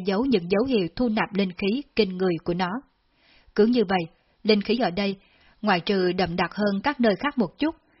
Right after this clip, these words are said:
quả nhiên cũng không có ảnh hưởng gì đến người khác, làm cho Hàng Lập âm thầm thở phào, cũng yên tâm về chuyện này. Mà vị Diệp sư thúc kia, mấy ngày sau mang theo vật trao đổi, lấy trúc cơ đan, tìm đến Hàng Lập,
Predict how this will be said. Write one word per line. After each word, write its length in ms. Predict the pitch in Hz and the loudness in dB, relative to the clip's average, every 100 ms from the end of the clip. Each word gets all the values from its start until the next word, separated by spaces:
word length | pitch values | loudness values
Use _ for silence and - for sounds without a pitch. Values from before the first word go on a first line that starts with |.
| _ _ | _ _
quả 180 | 226 175 | -2 0
nhiên 260 | 208 220 208 _ _ | 2 2 0 _ _
cũng 160 | - 190 | 0 0
không 240 | 190 208 202 | 0 -2 0
có 80 | 269 | -2
ảnh 140 | 180 180 | 0 0
hưởng 180 | 175 | 0
gì 220 | 196 190 175 | 2 2 2
đến 220 | 185 240 | 0 2
người 180 | 262 160 | 2 2
khác, 240 | 226 277 - _ _ _ _ | -2 -6 -8 _ _ _ _
làm 240 | 202 190 | 2 2
cho 140 | 170 247 | 2 0
Hàng 260 | 226 175 | 0 -2
Lập 180 | 170 170 _ | -2 -2 _
âm 180 | 190 196 | -4 -4
thầm 240 | 196 175 165 | -2 -4 -4
thở 160 | - 160 - | -4 -4 -2
phào, 220 | 196 165 - _ _ - | -4 -4 -10 _ _ -2
cũng 160 | 185 | 0
yên 180 | 180 214 | 2 0
tâm 280 | - 196 185 | 0 -2 0
về 140 | 185 | -2
chuyện 300 | 180 - 165 | 0 0 -2
này. 180 | 170 175 - _ _ _ _ _ - | -4 -6 -10 _ _ _ _ _ -4
Mà 240 | 208 196 | 0 2
vị 160 | 180 180 | 2 0
Diệp 120 | 170 170 - | 2 0 0
sư 80 | |
thúc 200 | 202 294 - | 0 -2 0
kia, 160 | 220 214 - _ _ _ | 0 0 -2 _ _ _
mấy 160 | 214 202 | 0 2
ngày 160 | 254 175 - | 2 0 -2
sau 260 | 196 190 175 | -2 -2 -4
mang 180 | 202 190 | -4 -2
theo 180 | 220 190 | -2 0
vật 200 | 185 160 | 0 0
trao 120 | 220 214 | 0 0
đổi, 260 | 196 160 185 _ | 0 -2 -6 _
lấy 260 | - 185 208 | -4 -2 -2
trúc 140 | 220 294 | -2 -2
cơ 140 | - 202 | -2 -2
đan, 180 | 190 196 190 _ _ _ | -2 -4 -6 _ _ _
tìm 260 | - 196 170 | 2 2 2
đến 180 | 185 214 | 0 0
Hàng 260 | 262 196 165 | 0 -2 -2
Lập, 180 | 170 | -4